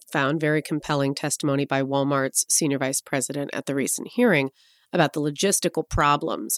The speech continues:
of trying to comply, uh, with different state, uh, privacy regimes when you operate across state lines, selling goods, moving data,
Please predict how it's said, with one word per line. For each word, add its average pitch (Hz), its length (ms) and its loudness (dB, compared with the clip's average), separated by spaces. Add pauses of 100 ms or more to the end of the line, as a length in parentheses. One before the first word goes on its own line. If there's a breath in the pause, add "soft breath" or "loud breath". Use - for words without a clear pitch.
of - 100 -12
trying 147 360 0
to 160 120 -4
comply, 143 600 -2 (440 soft breath)
uh, 147 220 0
with 151 220 -2
different 156 360 0
state, 147 540 2 (440 soft breath)
uh, 143 300 -2
privacy 226 360 2
regimes 147 440 0
when 151 180 0
you 143 260 0 (260 soft breath)
operate 175 400 4
across 147 300 0
state 147 240 0
lines, 135 420 0
selling 135 280 0
goods, 185 320 4
moving 139 260 2
data, 156 380 2